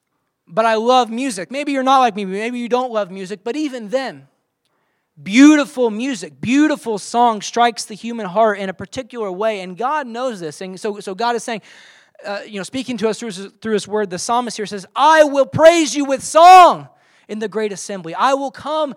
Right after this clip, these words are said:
into church. I will come into the house of the Lord, and I will praise you with song." Because this is part of our calling as believers, is to uplift the Lord through the music that we sing. Another one,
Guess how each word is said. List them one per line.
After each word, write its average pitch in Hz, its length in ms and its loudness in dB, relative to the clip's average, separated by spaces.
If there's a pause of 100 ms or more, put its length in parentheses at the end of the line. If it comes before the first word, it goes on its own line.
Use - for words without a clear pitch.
(180)
into 269 520 -10
church. 269 420 -2
I 220 80 -4
will 254 160 -2
come 277 340 -4
into 254 320 -12
the 233 80 -4
house 247 340 0
of 233 80 -8
the 220 100 -6
Lord, 233 180 0
and 208 100 -8
I 208 80 -4
will 233 140 -8
praise 240 360 -8
you 220 80 -14
with 190 160 -10
song." 262 560 2 (1080)
Because 196 240 -8
this 220 120 -14
is 233 120 -14
part 226 260 -2
of 196 80 -6
our 202 120 0
calling 226 480 0
as 170 100 -10
believers, 190 500 -8
is 196 140 -12
to - 180 -12
uplift 208 540 -8 (320)
the 190 120 -8
Lord 214 540 2
through 233 200 -14
the 208 100 -12
music 190 580 -10
that 165 240 -4
we 180 160 -12
sing. 240 480 -8 (1600)
Another 254 300 2
one, 180 360 -4